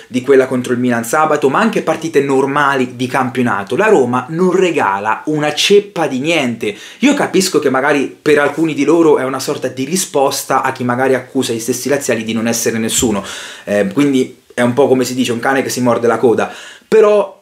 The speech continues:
se da un lato io sono d'accordo sul fatto che i laziali comunque ci sono allo stadio ed è innegabile, dire che la Roma fa sold out, e parliamo di sessantamila e più persone, solo perché ci sono gli influencer e solo perché regalano i biglietti, quando la stessa Lazio comunque quest'anno,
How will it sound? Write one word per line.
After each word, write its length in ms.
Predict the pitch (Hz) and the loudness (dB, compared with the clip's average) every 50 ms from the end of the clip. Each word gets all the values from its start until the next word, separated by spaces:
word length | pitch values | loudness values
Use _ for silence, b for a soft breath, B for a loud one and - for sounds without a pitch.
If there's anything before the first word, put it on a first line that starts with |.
| _ _ _ | _ _ _
se 460 | - - - - 190 233 254 247 - | -10 -8 -4 0 2 2 2 2 0
da 140 | 170 151 143 | 0 0 0
un 100 | 143 151 | 0 2
lato 340 | 165 156 139 127 - 123 123 | 2 2 0 0 0 -2 -2
io 200 | 143 156 139 - | 2 4 2 2
sono 260 | - - 165 180 170 | 2 0 -2 0 0
d'accordo 380 | 151 139 135 - 151 127 127 120 | -2 -4 -2 -2 -2 -2 -2 -6
sul 160 | - 135 117 | -8 -8 -6
fatto 320 | - 147 143 - - 123 | -4 -4 -4 -4 -6 -6
che 80 | 123 127 | -4 -4
i 60 | 117 | -4
laziali 380 | 117 117 120 - 170 151 131 - | -4 -4 -2 0 0 2 2 2
comunque 460 | - 139 139 175 220 220 190 - 117 | 2 2 2 4 2 2 0 -2 -4
ci 140 | - - - | -4 -2 -2
sono 260 | - 143 139 120 113 | 0 2 2 2 0
allo 140 | 107 104 104 | -2 -2 -4
stadio 320 | - - 135 120 107 107 | -4 -4 -4 -4 -4 -2
ed 60 | 107 | 0
è 40 | 123 | 0
innegabile, 600 | 127 143 151 135 127 123 123 123 127 143 135 B B B B B B B B | 0 0 -2 0 0 0 0 2 4 4 2 B B B B B B B B
dire 340 | 135 135 233 247 240 202 - | 0 2 4 6 6 4 4
che 100 | 185 180 | 2 0
la 100 | 165 165 | 2 2
Roma 240 | 170 156 139 131 | 2 2 2 0
fa 160 | - - 147 143 | -2 -2 -4 -4
sold 280 | - 156 147 147 - | -2 -4 -4 -4 -2
out, 480 | 175 147 139 123 113 113 - - 110 107 - | 0 0 0 0 -2 -4 -4 -6 -6 -6 -6
e 100 | 127 123 | -8 -6
parliamo 400 | 120 117 117 139 143 135 123 113 | -6 -2 -2 0 -2 -2 -2 -6
di 80 | 113 | -6
sessantamila 800 | 107 - 113 107 - - 135 123 120 120 120 123 156 175 160 135 | -6 -4 -4 -2 0 0 0 0 0 -2 -2 0 2 2 2 2
e 20 | |
più 180 | - - 156 - | 0 -2 -6 -2
persone, 420 | - - - - - 147 123 113 | 0 0 0 0 0 -2 0 0
solo 360 | 113 - - 233 233 214 190 | -2 0 2 4 6 6 4
perché 280 | - 151 135 - - 151 | 4 2 -2 -2 -6 -10
ci 80 | - - | -10 -8
sono 220 | - 160 165 147 | -6 -6 -6 -6
gli 120 | 131 135 | -6 -8
influencer 640 | 147 139 135 - 135 147 160 143 127 120 - - 120 123 | -8 -10 -8 -6 0 0 2 2 2 0 -2 -2 -2 -2
e 40 | |
solo 200 | 123 - 208 190 | 4 4 4 4
perché 320 | - 151 143 - - 139 135 | 4 2 -2 -2 -2 -2 0
regalano 540 | 135 139 127 151 165 165 156 147 139 139 143 | 0 0 0 2 2 2 2 2 0 -2 -4
i 60 | 139 | -4
biglietti, 400 | 165 208 196 165 160 160 156 131 | -2 2 2 4 2 2 0 -2
quando 300 | - 151 143 147 143 147 | 0 0 0 2 2 2
la 80 | 139 | 2
stessa 400 | 131 - - 208 220 - - 165 | 2 0 0 0 0 0 0 0
Lazio 360 | 160 185 190 180 175 - 143 - | 0 2 0 0 -2 -4 -6 -6
comunque 340 | 127 123 143 143 139 139 | -4 -6 -6 -6 -6 -4
quest'anno, 640 | 127 131 123 - - - 151 156 147 143 131 127 120 | -4 -4 -4 -6 -4 -2 -2 -2 -2 -2 -4 -6 -6